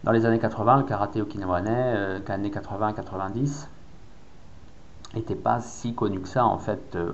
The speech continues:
hors d'Okinawa, un peu aux États-Unis, parce qu'il y avait quelques écoles, un peu en Amérique du Sud, mais, euh, à commencer par, euh, la France ou la Belgique, le karaté okinawanais était, euh, tant bien que mal représenté par, euh, Chinen, par, euh, Chinen Kengyu,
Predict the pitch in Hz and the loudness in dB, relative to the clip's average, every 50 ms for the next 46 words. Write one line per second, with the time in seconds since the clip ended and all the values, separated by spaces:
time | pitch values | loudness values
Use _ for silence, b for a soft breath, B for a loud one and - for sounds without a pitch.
0 | - - 120 107 104 - 98 90 90 92 92 90 98 104 110 107 - - - 123 | 0 4 6 6 6 6 2 -6 -4 0 2 4 6 8 8 8 6 4 4 4
1 | 117 117 - - 123 127 127 123 123 B B B B B B B B - - 113 | 4 4 4 6 6 6 6 6 2 B B B B B B B B -4 0 0
2 | 113 107 98 - 104 101 95 107 104 110 123 135 127 - 104 - - - 90 95 | 0 2 0 0 0 0 0 0 2 2 4 2 2 2 -2 -2 -2 -2 -4 -2
3 | 92 98 95 - - 98 92 95 95 98 - 123 123 113 107 101 104 - 110 104 | -2 -4 -4 -4 -4 -4 -4 -4 -2 2 4 4 4 4 2 0 0 0 0 0
4 | 101 98 98 95 92 95 95 95 - - 139 143 139 - - 104 101 98 98 95 | 0 -2 -2 -4 -4 -6 -8 -8 -4 0 2 4 4 4 2 0 0 -2 0 0
5 | 95 98 101 98 - - 107 101 101 101 - 117 110 - - 98 92 90 92 90 | 2 4 4 4 4 2 0 0 0 0 2 0 0 4 4 4 4 4 2 -2
6 | 90 B B B B - 98 92 - - 113 117 113 110 - - - - 123 113 | -4 B B B B 2 2 2 2 4 4 4 4 4 2 -4 -4 0 2 4
7 | 107 95 92 95 92 92 101 120 139 143 139 147 B B B B B B B B | 4 4 2 0 -2 0 2 4 4 4 4 0 B B B B B B B B
8 | B B B - - 98 95 95 - 110 104 101 98 - 107 101 - - 95 92 | B B B -10 -6 -6 -6 -4 -2 0 2 2 2 0 -2 -2 -2 -4 -4 -2
9 | 90 87 90 98 107 120 117 110 110 - - 92 95 92 92 92 90 90 87 92 | 0 0 2 2 4 4 4 4 2 0 -2 -2 0 2 2 0 0 -2 -4 -6
10 | 92 - - - - 113 110 107 110 104 101 - 110 110 113 107 101 98 98 90 | -8 -10 -10 0 2 2 4 4 4 2 2 4 6 6 6 6 6 2 -2 -2
11 | - - 95 95 98 98 95 - 113 110 110 - - - 107 107 110 107 107 98 | -4 -4 -2 -2 -2 -2 -2 0 0 0 0 0 4 6 8 8 10 8 8 6
12 | 82 - B B B B B B B B B B B - - - - 92 90 90 | 2 -2 B B B B B B B B B B B -14 -8 -6 -4 -4 -2 -2
13 | 87 87 87 85 85 82 - - 82 80 - 82 82 85 - - - 98 107 120 | -2 -2 -4 -4 -4 -4 -4 -6 -6 -6 -6 -6 -6 -8 -8 -6 -4 0 2 4
14 | 131 139 131 - - - 107 98 98 98 95 92 92 - 107 101 92 95 95 92 | 4 4 4 2 2 2 2 2 2 2 0 -2 -4 -4 -4 -4 -4 -4 -4 -4
15 | 101 92 92 95 101 113 131 143 151 151 151 | -4 -2 -2 2 4 6 6 6 6 4 2